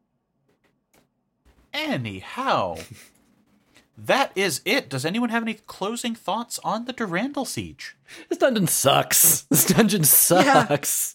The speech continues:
Speaker 3: It, it felt extremely flaccid for something that was supposed to have a really large scale. And, like, we've had invasions into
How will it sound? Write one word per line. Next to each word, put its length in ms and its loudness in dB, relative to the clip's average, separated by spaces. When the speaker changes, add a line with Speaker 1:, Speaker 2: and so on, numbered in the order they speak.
Speaker 3:
It, 220 0
it 140 -2
felt 380 0
extremely 720 2
flaccid 880 -2
for 140 -4
something 340 0
that 380 0
was 140 0
supposed 260 2
to 100 2
have 220 2
a 80 4
really 340 2
large 400 2
scale. 640 -4
And, 180 4
like, 140 4
we've 220 2
had 480 4
invasions 720 2
into 720 2